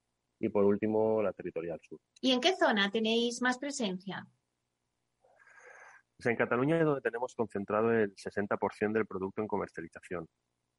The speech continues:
Speaker 1: Esto se debe principalmente al origen de Culmia y su vinculación con el Banco Sabadell hasta septiembre de dos mil diecinueve.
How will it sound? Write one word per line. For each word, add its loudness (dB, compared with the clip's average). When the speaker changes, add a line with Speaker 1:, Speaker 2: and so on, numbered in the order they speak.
Speaker 1:
Esto -4
se -2
debe 4
principalmente -2
al -2
origen -8
de 0
Culmia 2
y -2
su -8
vinculación 0
con 0
el 2
Banco 0
Sabadell 2
hasta -6
septiembre -4
de -2
dos -2
mil -4
diecinueve. -6